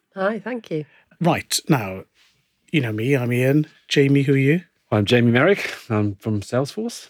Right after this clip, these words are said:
Speaker 3: and I'm your partner in crime. Have been for a while. Enjoying
Speaker 2: That's
Speaker 3: it
Speaker 2: right.
Speaker 3: very much.
Speaker 2: Unless, of course, we're giving evidence, in which case I've never seen you before.
Speaker 3: <laughs>
Speaker 2: Um,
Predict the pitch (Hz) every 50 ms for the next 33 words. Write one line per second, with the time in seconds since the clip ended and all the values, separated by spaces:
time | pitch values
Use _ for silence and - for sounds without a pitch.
0 | _ _ 123 113 120 123 127 127 131 135 135 135 131 - 160 147 127 147 151 -
1 | - 190 233 262 202 101 98 123 127 135 135 120 - 143 160 208 226 185 117 -
2 | 104 95 - 131 135 135 143 143 147 151 147 170 214 226 135 110 - - - -
3 | _ - 135 139 139 143 135 - - - 131 - - 120 110 107 - - 123 113
4 | 117 117 107 113 110 107 107 104 107 98 104 107 104 - 120 117 113 - - 117
5 | 107 - 113 110 113 113 113 113 113 - - 135 123 120 113 110 110 110 110 127
6 | 131 170 170 - - - 156 - - - 151 151 160 165 165 160 - -